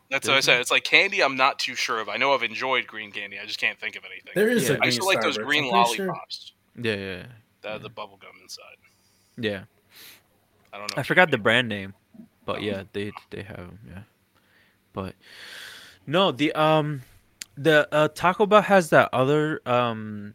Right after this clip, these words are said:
Speaker 2: that brisk dragon sparkling iced tea,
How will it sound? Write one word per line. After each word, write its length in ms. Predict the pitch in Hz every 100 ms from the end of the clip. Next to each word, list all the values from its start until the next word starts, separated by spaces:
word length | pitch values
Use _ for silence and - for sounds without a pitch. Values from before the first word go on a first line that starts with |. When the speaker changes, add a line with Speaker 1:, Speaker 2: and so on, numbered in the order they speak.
| _ _ _ _ _ _ - - -
Speaker 2:
that 340 | 117 110 113
brisk 440 | 131 131 - - - 123
dragon 520 | - 104 113 120 117
sparkling 600 | - - 107 104 113 110 -
iced 320 | 110 - -
tea, 260 | 107 135